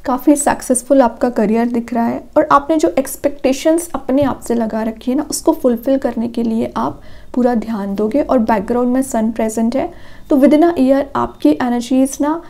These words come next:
एक फन लविंग रहेगी, कुछ get together आप अटेंड कर सकते हैं, या आपका मिलना जुलना बहुत ज़्यादा होता रहेगा, socialize आप बहुत ज़्यादा होगे। October and November में ना आपको ऐसा feel होगा कि आपकी life में एक जो major cycle चली आ रही थी complete होगी,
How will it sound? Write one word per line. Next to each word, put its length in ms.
एक 100
फन 200
लविंग 360
रहेगी, 360
कुछ 320
get 280
together 380
आप 240
अटेंड 380
कर 160
सकते 360
हैं, 140
या 220
आपका 300
मिलना 360
जुलना 340
बहुत 360
ज़्यादा 220
होता 280
रहेगा, 480
socialize 560
आप 160
बहुत 300
ज़्यादा 260
होगे। 580
October 560
and 220
November 500
में 140
ना 120
आपको 360
ऐसा 220
feel 320
होगा 180
कि 140
आपकी 400
life 300
में 80
एक 80
जो 140
major 440
cycle 480
चली 360
आ 100
रही 120
थी 160
complete 540
होगी, 300